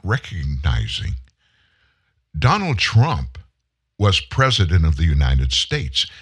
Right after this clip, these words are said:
There is a whole separate set of rules for classified document handling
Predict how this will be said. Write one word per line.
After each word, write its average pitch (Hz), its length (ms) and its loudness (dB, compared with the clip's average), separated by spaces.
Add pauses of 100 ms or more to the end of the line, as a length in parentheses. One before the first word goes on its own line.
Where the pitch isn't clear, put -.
(120)
There 117 240 2
is 101 140 4
a 92 120 2
whole 185 600 0 (440)
separate - 840 -2
set 135 400 0
of 90 240 0
rules 104 440 2
for - 180 -4
classified 104 720 0
document 87 540 2
handling 80 540 0